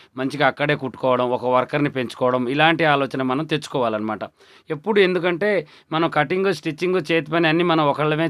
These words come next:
చేయలేమండి. ఎందుకంటే మినిమం వచ్చేసి రోజు ఒక మూడు బ్లౌజులు అయితే మనం స్టిచ్ చేయగలుగుతాం, కటింగ్ and చేతి పని చేయగలుగుతాం. కానీ ఒకేసారి మనం ఒక రోజుకి పది వచ్చాయనుకోండి, అలాంటప్పుడు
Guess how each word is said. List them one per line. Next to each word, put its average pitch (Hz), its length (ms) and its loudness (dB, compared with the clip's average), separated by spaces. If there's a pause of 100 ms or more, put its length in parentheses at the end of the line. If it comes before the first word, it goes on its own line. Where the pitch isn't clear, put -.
(120)
చేయలేమండి. 139 500 0
ఎందుకంటే 170 600 0 (260)
మినిమం 190 280 2
వచ్చేసి 180 320 0
రోజు 165 300 2
ఒక 170 100 2
మూడు 160 240 2
బ్లౌజులు 156 320 2
అయితే 170 160 2
మనం 165 140 2
స్టిచ్ 151 280 -6
చేయగలుగుతాం, 156 500 2
కటింగ్ 165 500 0 (280)
and 160 200 -2
చేతి 160 200 2
పని 165 140 0 (100)
చేయగలుగుతాం. 127 520 -2 (300)
కానీ 185 200 2
ఒకేసారి 180 640 2
మనం 160 320 2
ఒక 147 200 -2
రోజుకి 151 520 2
పది 143 220 0
వచ్చాయనుకోండి, 139 600 -2
అలాంటప్పుడు 156 640 0